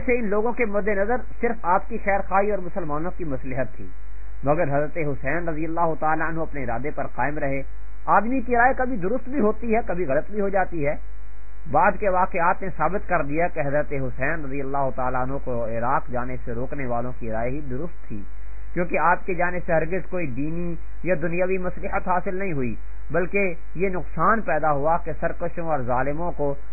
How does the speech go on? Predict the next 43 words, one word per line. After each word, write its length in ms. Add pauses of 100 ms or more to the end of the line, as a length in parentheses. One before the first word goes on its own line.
رسول 340
اللہ 320 (120)
صلی 100
اللہ 120
علیہ 140
وسلم 200
کے 140
جگر 280
گوشے 340
پر 180 (120)
قابو 260
مل 160
گیا 320 (360)
اور 240
وہ 140
مظلوماً 640 (220)
شہید 320
کر 200
دیے 220
گئے۔ 280 (320)
اور 140
آپ 220
کے 100
جانے 320
اور 140
پھر 280
قتل 280
سے 200
جتنے 400
مفاسد 500
پیدا 240
ہوئے، 300 (360)
وہ 220
ہرگز 500
واقع 360
نہ 80
ہوتے 440 (320)
اگر 280
آپ 300
اپنی 260
جگہ 260
بیٹھے 280
رہتے، 320